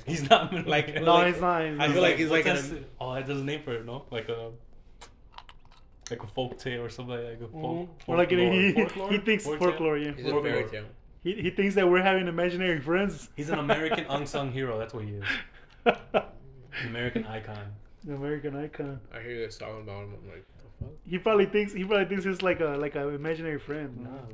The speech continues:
Speaker 1: bro. He was a, he was a real. Um, you probably never saw him 'cause he was <laughs> never at school.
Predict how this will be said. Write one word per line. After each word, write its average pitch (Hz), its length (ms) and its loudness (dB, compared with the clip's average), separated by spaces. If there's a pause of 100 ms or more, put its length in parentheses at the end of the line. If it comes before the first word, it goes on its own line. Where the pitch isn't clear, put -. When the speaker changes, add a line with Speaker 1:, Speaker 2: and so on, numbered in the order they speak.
Speaker 1:
bro. 113 180 -8
He 120 60 -8
was 127 200 -10
a, 113 160 -8
he 117 80 -10
was 127 120 -12
a 120 40 -10
real. 120 360 -8 (920)
Um, 113 180 -12
you 135 100 -8
probably 156 220 0
never 143 180 -4
saw 160 200 -8
him 143 80 -6
'cause 120 100 -6
he 123 60 -8
was 120 140 -10 (100)
<laughs> - 120 -12
never 156 160 -4
at 127 140 -8
school. - 580 -10